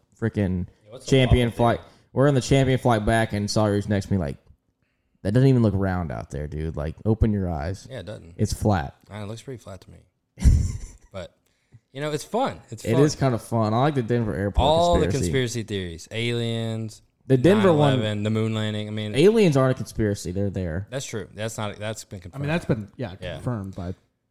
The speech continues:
Speaker 2: Um,
Speaker 3: the
Speaker 2: but I haven't seen one yet, so
Speaker 1: I haven't
Speaker 2: until
Speaker 1: seen
Speaker 2: I
Speaker 1: one.
Speaker 2: see one, until I, I meet one, I guess
Speaker 1: How do
Speaker 2: it's
Speaker 1: you
Speaker 2: kind
Speaker 1: know?
Speaker 2: of a
Speaker 1: How do you,
Speaker 2: conspiracy theory
Speaker 1: how do you
Speaker 2: to me.
Speaker 1: know who's an alien
Speaker 2: Bigfoot?
Speaker 1: out there or not?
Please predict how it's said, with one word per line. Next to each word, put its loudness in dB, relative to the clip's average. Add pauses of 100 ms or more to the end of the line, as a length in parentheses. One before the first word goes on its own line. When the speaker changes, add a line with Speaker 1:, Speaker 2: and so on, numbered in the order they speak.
(180)
Speaker 2:
Um, -10 (120)
Speaker 3:
the -16
Speaker 2:
but -2
I 2
haven't 0
seen -6
one -12
yet, -18
so -14 (280)
Speaker 1:
I -10
haven't -8
Speaker 2:
until 0
Speaker 1:
seen 2
Speaker 2:
I 4
Speaker 1:
one. 0
Speaker 2:
see -2
one, -4
until -2
I, 2
I -2
meet 0
one, -2
I -2
guess -4
Speaker 1:
How 4
do 4
Speaker 2:
it's 4
Speaker 1:
you 4
Speaker 2:
kind 4
Speaker 1:
know? 4
Speaker 2:
of 0
a 0
Speaker 1:
How 4
do 4
you, 4
Speaker 2:
conspiracy -2
theory -2
Speaker 1:
how 0
do 4
you 0
Speaker 2:
to 0
me. 2
Speaker 1:
know 2
who's 2
an 2
alien 2
Speaker 2:
Bigfoot? 2
Speaker 1:
out -4
there -4
or -6
not? -10